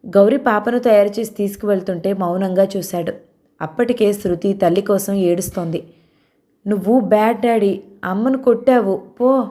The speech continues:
నాకొద్దు," అంటూ శివ భుజం మీద పడుకుని పాప ఏడుపు. "అమ్మ కావాలి," అంటూ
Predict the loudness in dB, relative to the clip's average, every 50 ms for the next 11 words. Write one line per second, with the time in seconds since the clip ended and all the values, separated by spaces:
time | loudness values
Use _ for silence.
0 | -8 -8 -6 -6 -4 -2 -2 -2 -2 2 2 2 2 2 0 -8 -18 -20 _ _
1 | _ _ _ _ _ -8 -6 -6 -4 -2 -2 -2 -2 -2 -2 -4 -2 0 2 2
2 | 2 2 2 -2 0 0 0 0 0 0 -2 -2 -2 -4 -2 -4 -4 -6 -6 -8
3 | -6 -6 -4 -2 0 2 2 2 2 0 -2 -4 -6 -8 -8 -10 -20 _ _ _
4 | _ _ _ _ _ _ _ -6 -4 -2 0 2 2 2 2 2 4 4 4 4
5 | 4 4 4 2 2 0 -2 -4